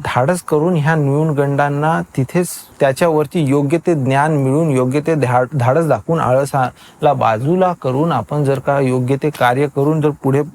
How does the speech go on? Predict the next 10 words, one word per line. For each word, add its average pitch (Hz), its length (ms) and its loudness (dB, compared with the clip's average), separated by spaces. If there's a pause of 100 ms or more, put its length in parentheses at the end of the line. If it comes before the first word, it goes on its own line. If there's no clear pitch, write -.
(480)
पडलं 180 340 2
नाही, 117 260 -2 (360)
तर 220 60 0 (120)
ते 220 80 4
आपल्यात 180 600 0 (140)
अवगुण 170 520 2 (720)
वाढवू 127 380 0
लागतात. 82 360 -6 (480)
जसं 190 280 -2
की 226 260 0